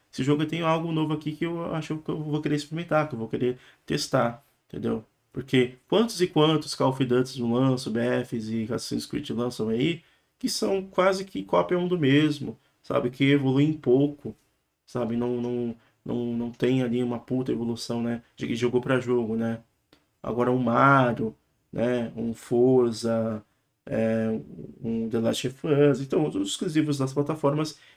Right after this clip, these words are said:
eles sempre têm algo ali a mais, algo assim pra chamar a sua atenção, pra te chamar, pra tentar te fisgar pra comprar o console, entendeu? Então, os jogos da Bethesda sendo exclusivos da Microsoft,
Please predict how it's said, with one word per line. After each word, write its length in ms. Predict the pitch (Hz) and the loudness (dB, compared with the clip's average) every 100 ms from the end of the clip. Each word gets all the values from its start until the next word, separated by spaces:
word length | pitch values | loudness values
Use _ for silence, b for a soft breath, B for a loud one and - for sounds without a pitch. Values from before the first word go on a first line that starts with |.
| _ | _
eles 420 | 123 143 147 - _ _ _ _ | 2 4 2 -6 _ _ _ _
sempre 420 | - 170 190 190 | -2 2 2 0
têm 300 | - 147 156 - | 2 4 4 4
algo 580 | 131 151 165 156 165 | 4 4 2 -2 2
ali 300 | 151 143 131 | 6 6 6
a 80 | 135 | 4
mais, 440 | 120 120 127 135 123 | 4 2 2 2 2
algo 240 | 127 127 | 0 0
assim 180 | 131 135 | -2 -2
pra 180 | 135 143 | 0 -2
chamar 340 | - 135 131 | -2 -2 -2
a 40 | |
sua 200 | 131 131 | -4 -4
atenção, 600 | 131 147 135 - 117 127 131 B B - | -4 -4 -6 -4 -4 -4 -6 B B -6
pra 500 | 120 120 123 120 - _ | -2 0 0 -4 -10 _
te 140 | - 139 | -6 -2
chamar, 540 | 151 123 120 120 - _ | 2 2 0 -2 -4 _
pra 260 | 120 117 - _ | -2 -2 -6 _
tentar 540 | - 90 - 120 135 - _ | -8 -6 -2 -2 -2 -10 _
te 100 | - | -16
fisgar 520 | 151 185 160 131 120 120 | -10 -8 -4 0 2 2
pra 120 | 131 | -2
comprar 280 | 139 135 131 | -2 -2 -2
o 60 | |
console, 460 | 143 160 143 117 110 | -4 -2 2 2 0
entendeu? 360 | - 113 113 - _ _ _ | -4 -4 -4 -6 _ _ _
Então, 480 | - - 117 123 127 135 | -16 -4 0 0 -2 -4
os 120 | 120 | 0
jogos 440 | 117 131 147 - - | 0 0 -2 -8 -4
da 160 | 120 | -4
Bethesda 500 | 117 120 - 117 113 | -2 -2 0 0 -2
sendo 260 | 113 120 117 | -4 -4 -4
exclusivos 640 | 120 - 113 110 147 156 | -4 -6 -6 -2 -2 -2
da 60 | 123 | -4
Microsoft, 800 | 117 117 113 151 160 151 - | -4 -8 -6 -2 -2 -4 -8